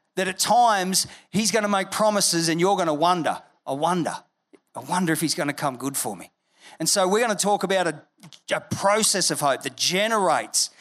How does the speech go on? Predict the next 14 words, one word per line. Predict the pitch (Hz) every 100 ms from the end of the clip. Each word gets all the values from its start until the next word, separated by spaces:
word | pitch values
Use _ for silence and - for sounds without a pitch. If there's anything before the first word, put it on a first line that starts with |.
| - _
this, | 156 143 - - - -
this | 151 - - - _ _ _ _ _
faithfulness | - 185 202 - 190 151 -
to | 139
God | 156 156
and | 143
his | 131
promises. | - 151 151 - 120 - - _ _ _
And | 151
the |
first | - 214 208
one | 196 170
is | 143
this: | 165 131 -